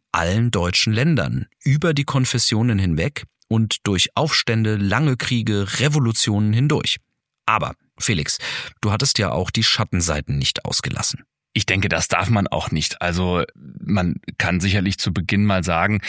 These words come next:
Speaker 2: die Wahrung des Landfriedens ist natürlich eine feine Sache, aber das Reichskammergericht bestand ja beispielsweise auch während der Zeit des Dreißigjährigen Krieges, wo jetzt bekanntermaßen auf deutschem Boden der Landfrieden nicht wirklich gewahrt werden konnte.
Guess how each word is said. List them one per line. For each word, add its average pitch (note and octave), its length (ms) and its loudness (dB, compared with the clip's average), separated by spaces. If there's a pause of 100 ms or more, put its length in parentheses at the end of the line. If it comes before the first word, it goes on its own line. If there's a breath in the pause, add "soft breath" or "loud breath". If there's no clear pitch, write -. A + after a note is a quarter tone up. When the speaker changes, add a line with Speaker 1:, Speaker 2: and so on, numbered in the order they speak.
(280 loud breath)
Speaker 2:
die F3+ 120 0
Wahrung A2 320 2
des F2+ 160 -2
Landfriedens G#2 580 0
ist - 180 -2
natürlich G2 440 0
eine G2 100 0
feine F#2 300 0
Sache, G#2 340 0
aber F2+ 380 0
das - 420 0
Reichskammergericht F#2+ 880 0
bestand F#2 320 0
ja F2+ 80 0
beispielsweise E2+ 720 0
auch - 240 -4
während F#2 560 -2
der F2+ 100 0
Zeit F2 340 0
des F2+ 120 -2
Dreißigjährigen G2 680 0
Krieges, A2 440 0
wo F2+ 140 0
jetzt F#2 180 -2
bekanntermaßen F2+ 760 0
auf - 320 -4
deutschem F#2 360 0
Boden F#2+ 260 2
der E2+ 240 0
Landfrieden F#2 520 0
nicht F2+ 160 0
wirklich F#2 220 -2
gewahrt F#2 340 0
werden E2+ 340 0
konnte. G2+ 420 2